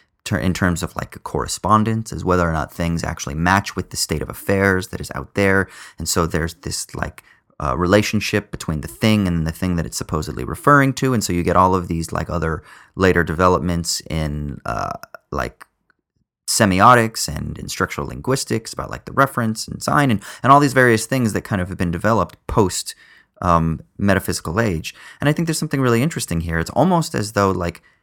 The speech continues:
religion previously existed in a pre-metaphysical world, uh, in terms of, uh, of tradition or, or cumulative cultural tradition or whatever it is,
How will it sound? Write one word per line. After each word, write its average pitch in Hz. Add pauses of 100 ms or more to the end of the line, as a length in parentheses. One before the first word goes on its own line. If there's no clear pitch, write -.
(640)
religion 101
previously 120
existed 85
in 82
a 80
pre-metaphysical 95
world, - (500)
uh, 85
in 92
terms 90
of, 82 (180)
uh, 78 (240)
of -
tradition 90
or, 78
or -
cumulative 90
cultural -
tradition 90
or 87
whatever 92
it 78
is, -